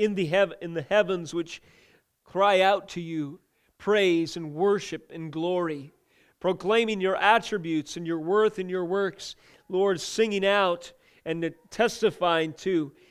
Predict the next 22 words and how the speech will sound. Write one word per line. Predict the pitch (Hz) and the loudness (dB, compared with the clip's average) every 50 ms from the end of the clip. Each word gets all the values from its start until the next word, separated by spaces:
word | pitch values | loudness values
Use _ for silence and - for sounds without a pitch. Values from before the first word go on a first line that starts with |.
| _ _ _ | _ _ _
your | - 147 170 190 196 175 | -6 -2 0 2 2 0
sovereign | - - - 196 190 190 190 170 190 185 165 | -2 -2 0 2 4 4 4 2 0 -2 -4
hand | 143 151 175 175 170 160 151 147 143 127 - _ _ _ _ _ - | -4 -2 0 0 0 0 -2 -4 -8 -12 -18 _ _ _ _ _ -8
in | 160 165 | -4 -2
redemption, | 170 175 165 135 175 175 185 185 170 - - - 151 135 131 - - | 0 0 0 2 2 4 4 2 0 -4 -8 -10 -10 -10 -12 -12 -10
in | 160 156 143 | -8 -8 -8
history, | 123 127 185 196 - - - - 170 165 156 139 - _ _ _ _ _ _ | -4 0 0 0 0 -2 -6 -6 -4 -4 -4 -6 -8 _ _ _ _ _ _
past, | - - 175 180 180 185 196 - - - - | -4 0 4 4 4 4 2 -2 -10 -12 -6
present, | - 165 160 143 139 143 123 - - - - | -2 -2 -2 -2 -2 -6 -12 -16 -20 -20 -20
and | 131 117 | -20 -20
future. | - - 160 170 165 - - 151 139 127 - _ _ _ _ _ _ _ _ _ _ _ _ _ _ | -10 -6 -6 -6 -6 -6 -8 -10 -10 -12 -14 _ _ _ _ _ _ _ _ _ _ _ _ _ _
We | - 151 151 | -4 -4 0
thank | - 185 185 185 151 | 4 4 4 4 4
you, | 185 185 | 2 4
Lord, | 185 185 196 190 | 4 4 2 2
for | 147 175 180 | 0 -2 -4
these | 165 165 165 - - | -2 -2 -4 -6 -2
moments | 175 180 190 202 196 196 175 151 - | 0 0 2 2 2 0 -2 -2 -6
that | - 175 - | -8 -6 -2
we | 175 160 | -2 -2
have | 143 160 180 170 - | 0 0 -2 -2 -4
together | - 170 156 156 180 185 170 170 156 143 151 | -6 -6 -2 0 2 2 0 -2 -4 -8 -10